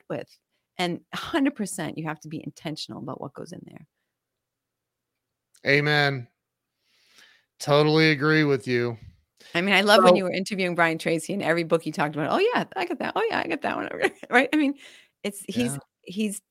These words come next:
Speaker 1: the epitome of that, right? He'll just absorb a book and then he just regurgitates it into a nice, easy to read format, right? He'll read,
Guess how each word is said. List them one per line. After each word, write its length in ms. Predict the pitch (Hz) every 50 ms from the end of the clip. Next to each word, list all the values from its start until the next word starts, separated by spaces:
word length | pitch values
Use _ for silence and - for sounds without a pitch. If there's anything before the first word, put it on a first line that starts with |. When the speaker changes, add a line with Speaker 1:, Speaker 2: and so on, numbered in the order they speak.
| _ _
Speaker 1:
the 140 | - 208 196
epitome 400 | 190 196 254 254 330 359 330 214
of 80 | 165 147
that, 180 | 147 143 139 -
right? 160 | 180 214 196
He'll 120 | 202 190
just 180 | 175 180 170 - -
absorb 480 | 156 160 156 175 180 190 202 196 180
a 60 | 175
book 400 | 160 180 180 165 147 - - - _ _ _ _ _ _ _ _ _ _ _ _ _
and 160 | 175 165 170 170
then 100 | 165 170
he 120 | 170 160
just 240 | 165 170 156 - -
regurgitates 720 | 170 190 151 170 156 160 160 156 151 - 190 156 156 -
it 80 | 165 151
into 240 | 147 147 - - 135
a 20 | 135
nice, 220 | 135 135 151 - -
easy 240 | 151 151 143 147 156
to 80 | 143 147
read 200 | 156 156 156 -
format, 380 | - - 294 262 170 165 - -
right? 140 | 170 190
He'll 140 | 208 202 180
read, 220 | 196 208 202 190